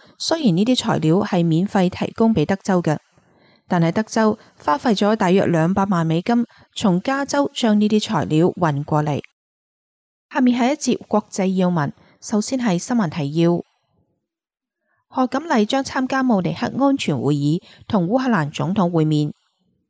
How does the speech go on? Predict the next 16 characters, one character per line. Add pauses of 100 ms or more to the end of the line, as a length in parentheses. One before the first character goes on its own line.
(800)
美
財
長
話， (240)
中
國
需
要
更
積
極
參
與
G
二
十